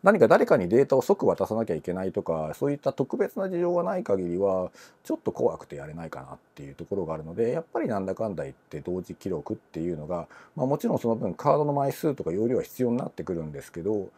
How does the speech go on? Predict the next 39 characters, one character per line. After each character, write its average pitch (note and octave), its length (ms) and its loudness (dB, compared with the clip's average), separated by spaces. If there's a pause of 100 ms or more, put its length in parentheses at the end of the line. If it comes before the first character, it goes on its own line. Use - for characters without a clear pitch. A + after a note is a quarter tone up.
(260)
リ A#2+ 100 0
ス - 120 -8
ク A3 140 0
ヘ G#3 140 4
ッ G3+ 140 -2
ジ A#2+ 160 0
と F2 140 0
い E2+ 100 -2
う E2+ 40 -2
こ - 120 -6
と - 120 -2
を E2 60 2
私 F#2 320 -4
は G#2+ 60 0
も G2 80 -4
う - 20 -4
最 D3 380 0
優 D#3+ 160 4
先 F2 200 -6
に D2 80 -12
考 D#2 120 -12 (200)
え D#2+ 60 -4
て - 140 -14
い C#2+ 120 -12
る D#2+ 100 -8
の C#2+ 120 -14
で、 D#2 320 -6 (420)
ま A#2+ 100 -6
あ、 - 20 -4
そ G#2+ 140 -4
う G#2 60 0
い G2 80 0
う - 20 2
や F2+ 120 2
り F2+ 80 -2
方 - 240 -2
に A2+ 240 -2
し - 100 -18
て C#2 180 -10